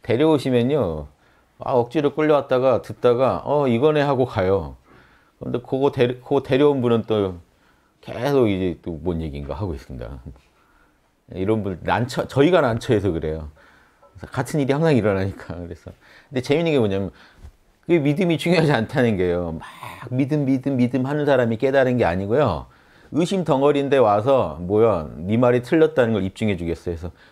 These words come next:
"몰라." 해서 뭐가 된다고? "몰라." "어, 되네." 하면 끝나는 거예요. 그럼 그 사람은 이제 이 미-, 자기가 확인했는데 이 믿음이 사라진다고요? 죽어도 안 사라져요, 이 믿음은.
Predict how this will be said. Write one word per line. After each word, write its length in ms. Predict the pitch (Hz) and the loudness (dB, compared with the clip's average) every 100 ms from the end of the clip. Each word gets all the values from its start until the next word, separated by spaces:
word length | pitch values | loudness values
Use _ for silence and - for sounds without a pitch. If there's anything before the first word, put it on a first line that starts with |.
| _ | _
"몰라." 340 | - 107 110 | 0 2 4
해서 200 | 104 95 | 2 0
뭐가 280 | 87 90 95 | -2 0 0
된다고? 520 | - 90 87 85 131 104 | -2 -4 -2 -2 -6 -6
"몰라." 420 | 101 98 87 76 - | -4 -2 -2 -4 -8
"어, 260 | - 104 - | -4 -4 -4
되네." 300 | 113 113 123 | -4 -2 -2
하면 360 | 113 117 107 | -2 -2 -2
끝나는 380 | 113 120 117 90 | -2 -2 -2 -6
거예요. 140 | 73 - - - - - - | -10 -16 -18 -20 -20 -20 -10
그럼 140 | 143 - | -6 0
그 140 | 165 | 2
사람은 340 | 190 175 151 | 4 2 2
이제 100 | 151 | 2
이 200 | 160 185 | 2 2
미-, 200 | 151 165 - | 2 -2 -4
자기가 420 | - 190 196 220 | 0 0 2 2
확인했는데 560 | 208 214 226 214 185 156 | 2 2 2 2 2 2
이 120 | 180 | 2
믿음이 320 | 147 139 170 | 2 2 2
사라진다고요? 840 | 160 202 208 175 151 139 156 185 - - _ | 2 2 2 0 2 4 2 0 -4 -16 _
죽어도 340 | - 123 135 | -2 2 4
안 120 | 117 104 | 2 2
사라져요, 500 | 95 82 78 73 82 | 0 -2 -2 -6 -4
이 100 | 90 | -4
믿음은. 460 | 82 80 71 62 | -4 -6 -12 -14